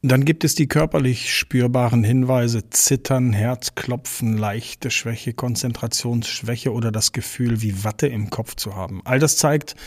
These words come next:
dein Körper kämpft gerade mit der Energieversorgung. Die Mitochondrien arbeiten zwar, aber die Flexibilität fehlt. Auch Schlaf und Müdigkeit sind Sirenen. Wenn du dich trotz ausreichend Schlaf müde fühlst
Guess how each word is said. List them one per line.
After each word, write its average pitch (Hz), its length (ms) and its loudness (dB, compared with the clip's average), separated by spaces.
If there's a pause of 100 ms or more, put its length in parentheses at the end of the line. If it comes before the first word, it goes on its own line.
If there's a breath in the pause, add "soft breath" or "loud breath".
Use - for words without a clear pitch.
(280 loud breath)
dein 120 160 0
Körper 131 260 0
kämpft 131 380 -2
gerade 131 380 2
mit 120 340 0
der 120 160 -2
Energieversorgung. 113 1040 0 (180)
Die 113 60 -2
Mitochondrien 117 920 -2
arbeiten 131 500 4
zwar, 143 280 0
aber 127 180 0
die 127 160 0
Flexibilität 117 1040 -4
fehlt. - 480 -14 (840 loud breath)
Auch 127 180 4
Schlaf 127 400 2
und 156 140 4
Müdigkeit 147 560 4
sind 131 180 0
Sirenen. 127 580 0 (260 loud breath)
Wenn 131 140 6
du 143 80 4
dich 143 120 0
trotz - 300 -4
ausreichend 127 560 -2
Schlaf 117 260 -4
müde 120 260 2
fühlst - 600 -6